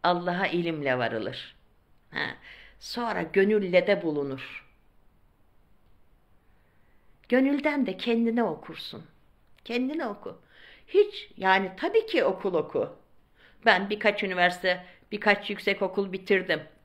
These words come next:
Ama emin olun ki bir şey öğrenmedim. Ne öğrettiyse hayat öğretti. Kutsal varlığın bilgisini hayat verir.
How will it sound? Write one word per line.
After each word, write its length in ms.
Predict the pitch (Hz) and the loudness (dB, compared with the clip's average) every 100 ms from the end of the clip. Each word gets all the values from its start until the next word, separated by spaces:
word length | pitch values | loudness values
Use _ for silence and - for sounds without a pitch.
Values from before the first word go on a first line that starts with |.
| _ | _
Ama 460 | 175 208 254 - - _ _ _ _ _ - - - - - - - _ _ - - - - - - | 0 2 2 -2 -12 _ _ _ _ _ -20 -20 -20 -20 -20 -20 -20 _ _ -18 -14 -14 -16 -18 0
emin 260 | 196 247 233 | 4 4 4
olun 300 | 151 147 147 | 2 -2 -6
ki 280 | - 175 180 - - _ _ _ _ _ _ _ _ _ _ _ _ _ _ _ _ _ _ - | -6 -6 -6 -18 -20 _ _ _ _ _ _ _ _ _ _ _ _ _ _ _ _ _ _ -14
bir 60 | |
şey 180 | - 170 | -10 -8
öğrenmedim. 600 | 156 151 147 135 131 - _ _ _ _ _ _ _ _ _ _ - - - - 202 | -6 -8 -10 -14 -16 -20 _ _ _ _ _ _ _ _ _ _ -20 -20 -20 -8 2
Ne 200 | 247 180 | 4 6
öğrettiyse 760 | 180 165 170 170 - 165 160 | 4 4 2 0 -4 -4 -2
hayat 440 | 185 160 151 151 151 | -4 2 4 4 2
öğretti. 600 | 123 123 123 - 131 127 - - _ - | -2 -2 -8 -10 -10 -10 -20 -20 _ -4
Kutsal 720 | 233 226 - - 277 285 220 | -4 -4 -8 2 2 2 2
varlığın 720 | 185 170 170 165 160 160 165 | 4 6 4 0 0 -2 -4
bilgisini 520 | 220 220 175 170 196 | -4 -4 -6 -8 -4
hayat 500 | 208 185 160 151 - | 2 6 6 4 0
verir. 460 | 110 123 127 - | -6 -6 -10 -10